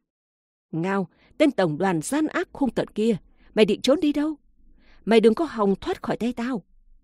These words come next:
Há hốc mồm khi đã nhận ra người đang chõ ngọn súng vào mình là Tiễn, Ngao kinh sợ vô cùng. Nhưng ngay sau đó, y thấy buồn lo, rã rượi. Chao ôi, số kiếp thế nào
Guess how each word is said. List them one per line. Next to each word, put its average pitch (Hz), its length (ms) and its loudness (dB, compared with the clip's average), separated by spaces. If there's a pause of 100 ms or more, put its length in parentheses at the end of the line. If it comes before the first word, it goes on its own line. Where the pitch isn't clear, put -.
(340)
Há 240 160 0
hốc 311 280 -2
mồm 180 260 2
khi 311 140 -4
đã 262 180 0
nhận 269 200 0
ra 247 320 -6 (260)
người 214 160 8
đang 320 180 0
chõ - 160 -6
ngọn 311 280 0
súng 269 300 -2
vào 202 100 0
mình 170 200 0
là 156 100 -4
Tiễn, 170 260 -4 (580)
Ngao 214 220 2
kinh 220 240 0
sợ - 240 -6
vô 285 180 -2
cùng. 151 200 -6 (1120)
Nhưng 202 340 6
ngay 214 120 0
sau 202 180 -6
đó, 190 340 -6 (380)
y 226 280 8
thấy 285 160 0
buồn 190 340 6
lo, 262 340 -2
rã 285 200 -4
rượi. - 260 -4 (560)
Chao 202 220 -2
ôi, 196 280 2 (460)
số - 160 8
kiếp 285 200 4
thế 302 100 -2
nào 165 360 -2